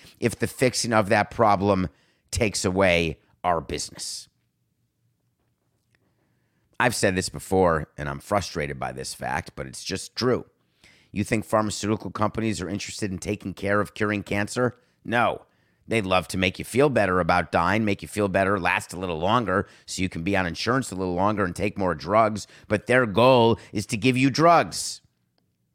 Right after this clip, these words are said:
That's it. Because they're in business. Doesn't mean they want people to die of cancer.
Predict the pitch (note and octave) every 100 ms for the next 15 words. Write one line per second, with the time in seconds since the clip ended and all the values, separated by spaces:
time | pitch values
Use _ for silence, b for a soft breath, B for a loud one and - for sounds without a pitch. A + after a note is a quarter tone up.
0 | _ _ _ _ _ _ _ _ - C3
1 | - E3+ C#3+ - _ _ _ _ _ _
2 | _ _ - C3 C#3+ A2 C3 C3 C3+ D#3
3 | E3 C3 A#2 C#2+ - - - _ _ _
4 | _ _ _ _ _ _ _ _ - F3+
5 | D3 A2+ B2 A#2+ G2+ E2+ E2 B2 E3 -
6 | B2 B2+ B2 B2+ B2+ b - C3 C3 A#2+
7 | A#2 A2+ - A#2 A2+ - A#2